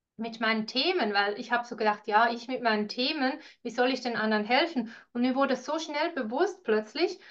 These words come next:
das ging wirklich sehr rasant dann, hey, genau deswegen kann ich ja anderen so gut dienen und ein Beitrag sein, weil ich eben diese Erfahrungen gemacht habe in der Vergangenheit.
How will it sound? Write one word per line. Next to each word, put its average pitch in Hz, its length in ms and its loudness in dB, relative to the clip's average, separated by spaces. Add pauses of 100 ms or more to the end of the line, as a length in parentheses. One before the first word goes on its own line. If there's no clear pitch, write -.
(120)
das 220 140 -10
ging 262 240 -2
wirklich 311 380 -4
sehr 269 220 4
rasant 262 460 4
dann, 240 240 2 (440)
hey, 302 220 0
genau 240 340 6
deswegen 247 680 2
kann 233 220 2
ich 226 160 -4
ja 220 160 6
anderen 220 520 0
so - 500 -4
gut 254 380 -2
dienen 254 540 2
und 220 360 0
ein 226 280 2
Beitrag 226 480 4
sein, 226 360 0
weil 214 300 4
ich - 160 -8
eben 214 320 -2
diese 220 260 -4
Erfahrungen 208 760 2
gemacht 202 420 0
habe 196 220 4
in 220 160 -4
der 269 120 0
Vergangenheit. 196 840 0